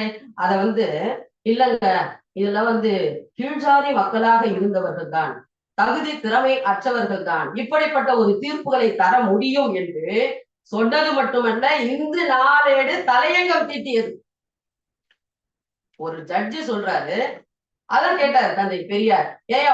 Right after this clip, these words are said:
உங்க ஜாதியை சேர்ந்தவன் இப்படி சொல்லியிருந்தா நீ பேசியிருப்பியா?" பேச மாட்டேன்ல. அதே மாதிரி மேல் ஜாதிக்காரர்களாக இருந்தால் பேசியிருப்பியா? பேச மாட்டேன்ல. அப்போ நான் திருச்சியில இதுக்காக ஒரு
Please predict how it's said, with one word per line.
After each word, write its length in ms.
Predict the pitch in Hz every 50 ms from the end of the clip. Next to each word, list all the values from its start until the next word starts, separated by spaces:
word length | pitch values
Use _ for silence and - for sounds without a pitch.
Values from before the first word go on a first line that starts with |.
| 226
உங்க 180 | 226 - 254 269 247
ஜாதியை 400 | - 262 - 285 302 294 311 285 254
சேர்ந்தவன் 400 | - 247 247 240 247 240 240 233
இப்படி 160 | 208 208 226
சொல்லியிருந்தா 420 | - 226 226 240 247 226 233 247 240
நீ 80 | 226 202
பேசியிருப்பியா?" 640 | 190 208 208 214 208 196 180 151 - 143 147 170 175 175 160 - - - - - _ _ _ _ _ _ _ _ _ _ _ _ _ -
பேச 160 | 254 277 285 294 277
மாட்டேன்ல. 400 | 240 233 226 220 202 202 247 262 254 - - - - _ _ - -
அதே 180 | 208 - 302 302
மாதிரி 180 | 302 294 285 302 277
மேல் 300 | 233 202 247 294 311 302 -
ஜாதிக்காரர்களாக 800 | 320 302 294 294 294 - 277 269 262 269 262 254 254 254 247 247
இருந்தால் 400 | 247 247 247 247 254 247 247 240 240
பேசியிருப்பியா? 600 | 233 233 226 233 220 196 190 185 175 185 208 214 - - - - - - -
பேச 220 | 269 302 294 330 311
மாட்டேன்ல. 400 | 269 247 247 - 226 226 226 254 269 254 - - - - _ _ -
அப்போ 380 | - - - - - - 220 226 240 247 254 254 254 -
நான் 320 | - 220 226 247 262 254 254
திருச்சியில 560 | 269 294 330 349 339 - - 277 233 214 226 247 254 262
இதுக்காக 380 | 254 254 262 269 302 302 302 311 320
ஒரு 100 | 302 269